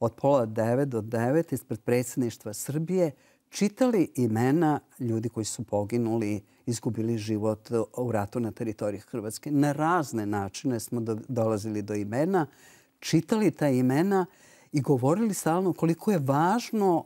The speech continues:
da zapravo tu u Beogradu mi kao kritičari ratne politike Srbije izgovaramo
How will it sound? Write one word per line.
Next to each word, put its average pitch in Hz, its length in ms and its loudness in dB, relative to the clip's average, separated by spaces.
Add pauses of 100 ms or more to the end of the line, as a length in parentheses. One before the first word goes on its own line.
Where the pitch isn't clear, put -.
da 123 160 0
zapravo 123 680 2 (380)
tu 240 280 4
u 170 120 4
Beogradu 185 880 4 (300)
mi 175 320 6
kao 127 260 0
kritičari 156 680 2
ratne 120 340 -2
politike 113 680 -2
Srbije 180 600 2 (300)
izgovaramo 170 1000 4